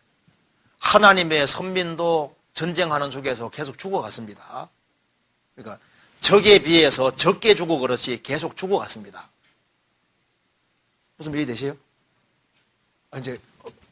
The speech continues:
어떻게 가나안 정복할 때 하나도 안 죽는 줄 아셨죠? 아, 이스라엘 민족은 전쟁할 때 하나도 안 죽고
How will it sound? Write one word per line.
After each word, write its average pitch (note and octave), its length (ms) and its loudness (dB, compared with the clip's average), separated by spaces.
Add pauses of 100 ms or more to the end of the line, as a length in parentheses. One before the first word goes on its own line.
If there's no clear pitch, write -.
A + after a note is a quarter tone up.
(180)
어떻게 A2 220 -16 (260)
가나안 D#3 380 4
정복할 D3+ 320 -2
때 C#3 80 -8
하나도 C#3+ 180 -4
안 B2 80 -6
죽는 D#3 200 -6
줄 D#3+ 100 0
아셨죠? A#2+ 440 -6 (1600)
아, - 120 -16
이스라엘 D3+ 240 2
민족은 C#3 240 -6
전쟁할 D3 360 -4
때 C#3 60 -10
하나도 D3 220 -4
안 A#2+ 100 -6
죽고 C3+ 380 -6